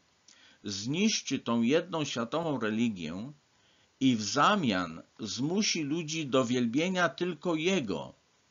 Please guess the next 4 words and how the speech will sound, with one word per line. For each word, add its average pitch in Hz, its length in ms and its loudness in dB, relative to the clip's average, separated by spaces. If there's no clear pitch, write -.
ogłaszając 117 680 0
się 87 240 -8
Bogiem. 85 560 -8
Profesor 208 640 4